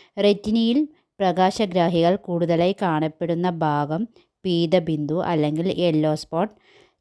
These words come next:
ചെറിയ വസ്തുക്കൾ, വസ്തുക്കളെ സൂക്ഷിച്ചു നോക്കുമ്പോൾ പ്രതിബിംബം രൂപം കൊള്ളുന്നത് പീതബിന്ദുവിൽ, ബിന്ദുവിൽ.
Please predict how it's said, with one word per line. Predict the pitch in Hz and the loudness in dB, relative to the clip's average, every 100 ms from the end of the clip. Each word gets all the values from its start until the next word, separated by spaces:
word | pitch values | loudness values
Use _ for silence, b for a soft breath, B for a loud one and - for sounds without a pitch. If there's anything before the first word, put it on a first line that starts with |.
| _ | _
ചെറിയ | 233 214 220 233 202 | 2 4 2 2 0
വസ്തുക്കൾ, | 185 _ 170 151 170 170 b b _ _ 185 | -4 _ -10 -6 -4 -4 b b _ _ -6
വസ്തുക്കളെ | 185 - 190 170 175 190 | -6 -6 -2 2 0 0
സൂക്ഷിച്ചു | 202 190 190 254 233 269 233 | 0 0 0 -2 0 2 2
നോക്കുമ്പോൾ | 175 156 160 156 151 190 247 b b _ | 0 -2 -4 -2 0 0 -2 b b _
പ്രതിബിംബം | 208 202 196 214 208 208 233 | 0 2 2 0 2 2 2
രൂപം | 196 170 185 185 | 0 2 0 2
കൊള്ളുന്നത് | 175 170 156 143 151 160 - _ | 0 0 0 0 -2 -4 -8 _
പീതബിന്ദുവിൽ, | 180 165 160 170 165 160 156 147 147 165 156 b b b 175 | -2 -2 0 0 2 0 0 -2 0 0 -2 b b b -2
ബിന്ദുവിൽ. | 190 175 165 156 156 | 0 2 2 2 2